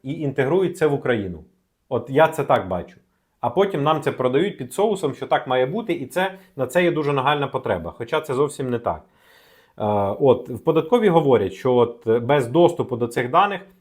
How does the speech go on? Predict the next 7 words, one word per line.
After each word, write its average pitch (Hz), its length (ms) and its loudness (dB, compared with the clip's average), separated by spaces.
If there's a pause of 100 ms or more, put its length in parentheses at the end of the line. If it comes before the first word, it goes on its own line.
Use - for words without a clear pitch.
неможливо 131 480 2
ефективно 156 640 0
стягувати 135 720 2 (260)
борги, 127 600 2 (220)
якщо 147 680 2
хтось, 151 400 0
е, - 580 -20